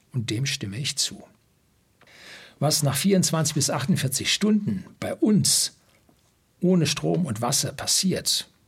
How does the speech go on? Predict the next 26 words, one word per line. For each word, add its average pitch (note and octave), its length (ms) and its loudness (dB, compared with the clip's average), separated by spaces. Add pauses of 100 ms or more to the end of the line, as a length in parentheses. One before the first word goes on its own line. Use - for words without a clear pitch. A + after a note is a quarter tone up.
(120)
wissen - 320 -4
wir - 80 -12
nicht. - 420 -10
Wissen C3+ 220 -2
Sie B2+ 180 -2
nicht, B2+ 220 -4
das - 120 -6
weiß G#2 180 -6
ich - 140 -6
nicht. A2 280 -6 (260)
Das - 180 -2
kann A2+ 160 -4
sich A2 200 -2
niemand A2+ 260 -2
vorstellen. B2 720 -2 (340)
Das - 240 -2
kann C#3+ 300 2
sein, C#3 480 0 (340)
alles B2 240 -2
prima, D#3+ 320 0
man A#2+ 160 0
hilft B2+ 220 -2
sich - 100 -6
gegenseitig, F#3+ 720 -4 (240)
optimaler A2+ 480 -4
Zustand, A3 480 -2